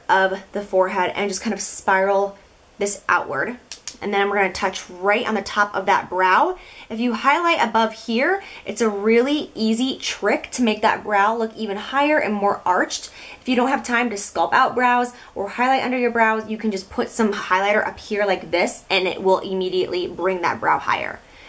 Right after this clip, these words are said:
And right here, I just put this on, and I almost draw football laces just to finish that off. And then I take my F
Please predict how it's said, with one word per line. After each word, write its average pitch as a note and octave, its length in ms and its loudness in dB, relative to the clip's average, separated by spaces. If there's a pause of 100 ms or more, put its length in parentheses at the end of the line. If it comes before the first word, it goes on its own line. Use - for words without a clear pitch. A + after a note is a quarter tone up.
(160)
And G3+ 320 0
right G3+ 460 2
here, G#3+ 480 0 (640)
I G#3 160 0
just G#3 240 -6
put A3+ 220 -6
this A#3+ 240 -2
on, A#3 380 0 (180)
and G3+ 100 -2
I G#3 60 2
almost G#3 400 0
draw F#3+ 380 4 (280)
football - 480 -4
laces - 640 -4 (200)
just - 640 -6 (800)
to - 80 -14
finish - 260 -8
that - 160 -2
off. - 260 -6 (560)
And A#3 60 0
then A#3 80 4
I A#3 120 2
take A#3 340 0
my G#3 420 2
F A3 160 -2